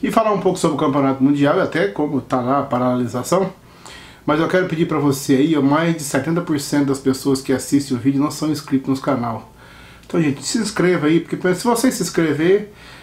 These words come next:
né, vocês vão ter que ficar me pedindo aqui toda vez no começo do vídeo. Mas se inscreva no canal, ative as notificações, deixe seu comentário, deixe o like. Deixar o like é muito importante para que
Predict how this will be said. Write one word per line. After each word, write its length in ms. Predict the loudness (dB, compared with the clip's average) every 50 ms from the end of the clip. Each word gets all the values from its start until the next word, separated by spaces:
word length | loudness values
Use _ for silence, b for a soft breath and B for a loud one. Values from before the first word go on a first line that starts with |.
| B B -4
né, 240 | -2 0 0 0 0
vocês 180 | 0 0 0 0
vão 120 | 0 0
ter 100 | 0 -2
que 60 | -2
ficar 140 | 0 0 0
me 220 | 0 2 0 0 0
pedindo 380 | 0 0 0 2 2 4 4 2
aqui 220 | 2 2 0 0
toda 160 | 2 2 2
vez 180 | 2 2 0 0
no 80 | 0
começo 360 | 0 0 2 2 2 2 2 2
do 40 |
vídeo. 140 | 2 2 2
Mas 140 | 2 2 2
se 80 | 0 -2
inscreva 360 | -2 0 0 0 2 2 0
no 80 | 0
canal, 520 | 0 0 0 2 2 2 0 0 -4 B B B B B B B B B B -8
ative 320 | -8 -8 -4 -2 0 2 2
as 100 | 4 4
notificações, 880 | 2 0 0 -2 -2 -2 -2 -4 -2 -2 0 2 2 0 -2 -4 -10 B B B B B B B B 0
deixe 200 | 0 0 2 2
seu 160 | 0 -2 0
comentário, 560 | 2 4 4 4 2 2 0 0 0 0 0
deixe 240 | -2 -2 0 0 2
o 20 |
like. 420 | 2 4 2 2 0 -2 -4 -4 -4
Deixar 280 | -2 -2 0 0 0
o 40 | 2
like 300 | 2 2 2 2 0 -2
é 40 | 0
muito 240 | 0 0 0 0 0
importante 520 | 0 0 0 0 0 0 0 0 0 0 0
para 200 | 0 0 0 0
que 340 | -2 0 0 0 0 B